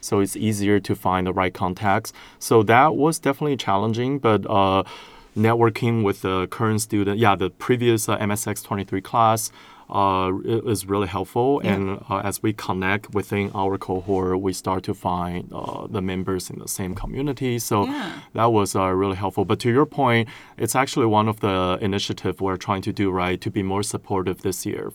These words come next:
Speaker 1: for M S X twenty-five.
Speaker 2: Yeah.
Speaker 1: And, uh, I think many of us, including Natalie, uh, uh, yeah, Depeche, I think they have been doing a great job building the community and, uh, and supporting the, uh, new admits. So,
Speaker 2: Yeah.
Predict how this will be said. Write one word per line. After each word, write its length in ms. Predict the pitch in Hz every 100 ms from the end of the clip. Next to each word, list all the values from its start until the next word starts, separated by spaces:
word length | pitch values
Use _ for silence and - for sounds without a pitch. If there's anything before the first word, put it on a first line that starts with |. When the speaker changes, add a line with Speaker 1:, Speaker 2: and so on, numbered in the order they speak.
| -
Speaker 1:
for 480 | - - - - -
M 140 | 107
S 160 | 98 -
X 160 | - -
twenty-five. 720 | - - 113 - - - - -
Speaker 2:
Yeah. 180 | 156 - 131
Speaker 1:
And, 400 | - 95 92 90
uh, 460 | 98 95 92 90 90
I 40 | 95
think 160 | 107 98
many 200 | 95 98
of 180 | 92
us, 220 | 95 90 104
including 380 | 92 104 92 90
Natalie, 640 | 90 92 101 92 92 92
uh, 80 | 104
uh, 720 | 92 90 90 92 - 98 92 - - 64 -
yeah, 220 | 131 104
Depeche, 560 | 92 95 127 107 95 - - - -
I 40 |
think 140 | 95 98
they 120 | 98
have 160 | 101 92
been 120 | 92
doing 220 | 98 92
a 80 | 87
great 220 | - 87
job 300 | - - -
building 360 | - 104 90 -
the 120 | -
community 680 | - 110 - 113 - - -
and, 360 | - - - -
uh, 460 | - - - -
and 100 | 110
supporting 520 | 101 104 - 95 92 90
the, 220 | 85 -
uh, 100 | -
new 180 | 98 95
admits. 480 | - - - -
So, 180 | - -
Speaker 2:
Yeah. 100 | -